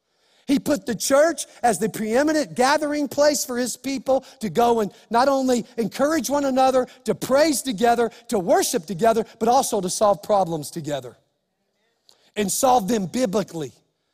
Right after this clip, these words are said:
according to his word, not according to man's opinion. I'm gonna say this,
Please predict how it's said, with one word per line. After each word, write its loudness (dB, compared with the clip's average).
according 0
to 0
his 0
word, 0
not 0
according -4
to -2
man's -6
opinion. -12
I'm -4
gonna -2
say 0
this, -4